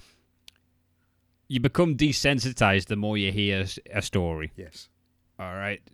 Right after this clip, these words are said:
Speaker 1: So since this is, like, fresh and, like, all right, this little girl died, haven't found the killer. Oh,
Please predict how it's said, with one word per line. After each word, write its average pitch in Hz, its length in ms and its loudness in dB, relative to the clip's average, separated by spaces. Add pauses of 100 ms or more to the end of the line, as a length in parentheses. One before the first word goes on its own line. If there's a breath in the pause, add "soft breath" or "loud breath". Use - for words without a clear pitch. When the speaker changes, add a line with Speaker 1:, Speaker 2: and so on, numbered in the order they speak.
(140)
Speaker 1:
So 117 180 -2
since 147 280 -2
this 156 180 -4
is, 131 120 -4
like, 113 200 -2
fresh 101 480 -4
and, 98 200 -6
like, 95 180 -4
all 104 120 -4
right, 92 140 -4
this 98 160 -8
little 98 160 -6
girl 92 220 -6
died, 98 360 -4
haven't 95 240 -8
found 90 240 -8
the 87 60 -10
killer. 92 320 -4 (500 loud breath)
Oh, 165 260 2